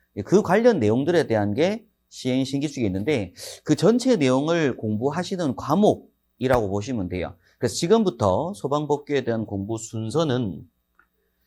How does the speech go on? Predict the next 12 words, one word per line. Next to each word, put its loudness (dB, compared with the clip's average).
일단 4
먼저 6
소방기본법에 2
대한 -2
관련 2
내용, 0
그리고 0
시행령, -2
시행규칙 -2
공부를 -4
하실 -4
건데, 0